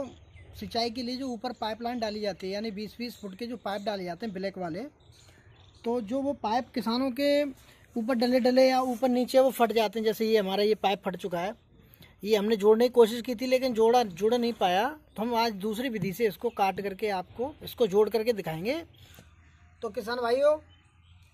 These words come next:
ये बीस फुट का हमारा पाइप है और ये एक जगह से टूटा हुआ है,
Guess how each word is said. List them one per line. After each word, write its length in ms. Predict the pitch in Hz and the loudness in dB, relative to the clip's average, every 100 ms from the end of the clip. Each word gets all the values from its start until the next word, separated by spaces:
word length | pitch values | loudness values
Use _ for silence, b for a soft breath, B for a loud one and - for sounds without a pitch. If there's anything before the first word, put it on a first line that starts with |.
| 233 | -8
ये 100 | 254 | -8
बीस 260 | 208 262 - | -6 -10 -6
फुट 140 | 247 | -2
का 100 | 254 | -2
हमारा 220 | 240 254 | 0 0
पाइप 360 | 262 233 240 262 | 0 0 0 4
है 60 | |
और 140 | 294 269 | 4 4
ये 140 | 269 277 | 0 2
एक 100 | 262 | 2
जगह 220 | 220 247 240 | 0 -4 -2
से 100 | 269 | -4
टूटा 260 | 254 226 | -8 -2
हुआ 200 | 233 233 233 | -2 0 -2
है, 140 | 277 | -2